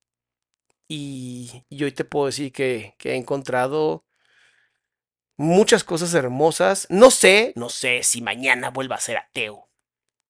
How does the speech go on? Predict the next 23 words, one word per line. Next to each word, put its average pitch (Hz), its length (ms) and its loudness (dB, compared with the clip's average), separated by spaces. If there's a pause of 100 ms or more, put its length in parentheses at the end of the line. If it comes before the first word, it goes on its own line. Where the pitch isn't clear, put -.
(580)
No 139 120 -4
lo 117 140 -8
creo, - 320 -18 (200)
honestamente. - 680 -18 (1000)
No 139 160 0
lo 135 100 0
creo. 110 300 -8 (1500)
Pero 135 180 0
sí 139 120 -6
te - 120 -6
puedo 156 140 0
decir 135 140 -4
una 123 120 -6
cosa. 113 340 -10 (1300)
Hoy 214 180 8
estoy 139 200 0
feliz. - 320 -10 (1000)
Hoy 190 120 6
estoy 170 180 0
feliz, 170 520 -8 (160)
hoy 156 160 0
estoy 139 240 -4
curado 151 520 -2